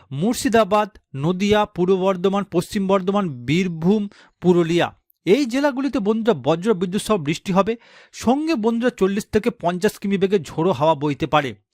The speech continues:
যে কারণে বন্ধুরা এই সমস্ত জেলাগুলিতে হলুদ সতর্কতা জারি করেছে আলিপুর আবহাওয়া দপ্তর। এছাড়া বন্ধুরা, আজ বাঁকুড়া, হুগলি, উত্তর চব্বিশ পরগনা, দক্ষিণ চব্বিশ পরগনা,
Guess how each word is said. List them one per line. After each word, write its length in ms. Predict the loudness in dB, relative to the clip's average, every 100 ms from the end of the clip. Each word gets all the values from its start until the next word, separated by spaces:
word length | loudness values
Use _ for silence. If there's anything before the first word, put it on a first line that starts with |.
| _ _ -12
যে 200 | -4 -4
কারণে 320 | 2 0 2 0
বন্ধুরা 360 | 0 0 0
এই 140 | 0 -2
সমস্ত 380 | 0 0 0 -2
জেলাগুলিতে 540 | -2 0 -2 -2 -2 -2
হলুদ 300 | -4 -6 -6
সতর্কতা 400 | -6 -8 -4 -2
জারি 160 | -2 -2
করেছে 260 | -6 -4 -2
আলিপুর 300 | -2 -2 -2
আবহাওয়া 320 | -2 0 -4
দপ্তর। 280 | -4 _ -6 -6 _ _ -20 _ _ -20 -2
এছাড়া 300 | 0 2 0
বন্ধুরা, 400 | 0 -2 0 0 2
আজ 200 | 0 -2 -8 _ -18 -2
বাঁকুড়া, 500 | 0 0 -2 0 0 0
হুগলি, 480 | -6 -8 -6 -4 -4
উত্তর 320 | -4 -8 -2 0
চব্বিশ 300 | 0 -2 -2
পরগনা, 260 | -2 -4 -4
দক্ষিণ 220 | -4 -4 -4
চব্বিশ 240 | -4 -4
পরগনা, 280 | -4 -2 -2